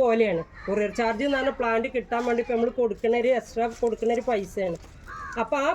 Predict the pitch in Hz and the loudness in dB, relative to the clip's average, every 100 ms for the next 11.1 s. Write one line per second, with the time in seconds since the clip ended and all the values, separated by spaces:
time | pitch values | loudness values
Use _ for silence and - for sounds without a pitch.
0 | 330 277 247 294 262 285 - 226 226 247 | 2 0 0 2 2 0 -2 0 2 2
1 | 220 - 240 226 226 226 240 226 240 240 | 0 -2 -6 0 2 0 0 0 0 0
2 | 311 285 240 247 226 226 226 220 220 220 | 2 2 4 2 0 -2 0 0 0 0
3 | 247 247 214 208 226 285 - - - - | 0 -2 -2 0 0 0 -2 -10 -16 -6
4 | 208 254 208 202 - 311 262 226 247 254 | -4 -2 -2 -4 -2 0 2 0 0 0
5 | 240 214 208 226 226 220 226 196 196 208 | 0 -2 0 0 2 2 0 -4 -2 -4
6 | 185 - - - - - 196 277 320 - | -4 -10 -20 -20 -18 -14 -2 -2 -2 -10
7 | - - - - 214 240 240 262 254 269 | -20 -20 -20 -8 -2 -2 0 0 0 0
8 | 294 254 240 247 214 214 247 214 202 - | 0 0 0 0 0 -2 -4 -4 -4 -4
9 | 247 311 233 190 196 196 220 196 226 302 | -4 -2 0 0 -2 -4 -4 -4 -4 -6
10 | 214 196 202 233 285 247 - 180 175 165 | -6 -4 -2 -4 -2 -4 -4 -4 -2 -4